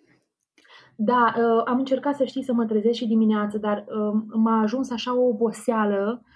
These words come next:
pentru că viața cu cinci copii este agitată, ei se culcă și eu mai rămân să mai fac câte ceva și atunci mi-e foarte greu să mă trezesc dimineața. Dar seara, uh, este, uh, un momen-, am așa cam jumătate de oră când copiii se joacă, nu sunt nici adormiți, dar nici treji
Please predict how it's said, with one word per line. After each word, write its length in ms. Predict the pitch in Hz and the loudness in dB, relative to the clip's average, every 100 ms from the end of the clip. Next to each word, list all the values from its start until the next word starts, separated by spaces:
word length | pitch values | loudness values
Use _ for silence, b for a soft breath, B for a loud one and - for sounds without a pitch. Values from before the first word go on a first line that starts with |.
| b b | b b
pentru 240 | - 247 247 | -2 0 2
că 120 | 240 | 2
viața 280 | 262 294 262 | 0 0 -2
cu 100 | 226 | -4
cinci 180 | 254 226 | -6 -2
copii 300 | 233 247 262 | -4 -2 -4
este 180 | 254 247 247 233 | 0 2 4 4
agitată, 920 | 233 214 214 214 190 185 185 180 247 b b b | 2 2 0 2 0 0 -2 0 -2 b b b
ei 300 | - 233 269 | -4 0 0
se 160 | 269 233 | 0 -2
culcă 440 | - 262 254 233 | -2 -2 0 0
și 140 | 214 247 | -2 0
eu 80 | |
mai 180 | 233 226 | 0 2
rămân 280 | 220 214 233 | 2 2 2
să 160 | 220 226 | 0 2
mai 220 | 214 202 | 0 0
fac 200 | 226 208 | -2 -2
câte 240 | 214 202 | -4 -6
ceva 520 | 196 202 180 185 226 269 | -8 -10 -2 0 2 0
și 160 | - | -2
atunci 260 | 233 254 226 | -2 0 0
mi-e 120 | 240 | 0
foarte 460 | 226 - 254 226 202 | 0 0 0 2 -4
greu 160 | 202 | -6
să 120 | 202 208 | -4 -4
mă 80 | |
trezesc 320 | 208 202 202 196 | -4 -4 -4 -2
dimineața. 540 | 202 202 185 185 214 b b b | -4 -4 -8 -12 -18 b b b
Dar 300 | - 220 226 | -4 -2 0
seara, 800 | 220 - - 262 240 196 185 202 233 - _ - | -2 -6 0 0 2 0 0 0 -4 -12 _ -8
uh, 280 | 226 220 214 | -4 -4 -4
este, 320 | - 247 247 269 247 233 | -4 -4 0 2 2 0
uh, 80 | 226 | -4
un 180 | 233 233 | 0 2
momen-, 380 | 226 220 220 - 240 220 _ | 2 4 2 2 -4 -6 _
am 180 | - 277 | -4 -2
așa 200 | 285 262 | -2 -4
cam 260 | - 233 220 | -2 2 2
jumătate 460 | 214 220 240 247 | 2 0 0 -2
de 80 | 214 | 0
oră 240 | 214 226 220 | 2 2 -2
când 240 | 220 220 | 0 0
copiii 380 | 220 277 247 233 | 0 -4 -4 -4
se 160 | 214 | -4
joacă, 500 | 202 294 302 277 269 | -6 0 2 2 0
nu 200 | 240 233 | -2 0
sunt 180 | 233 240 | 0 0
nici 180 | 233 226 | 0 0
adormiți, 560 | 226 220 214 233 226 - | 0 0 2 2 0 -2
dar 160 | 214 | -2
nici 280 | 220 214 214 | 2 0 -2
treji 580 | 277 294 294 269 247 | -4 -2 2 0 0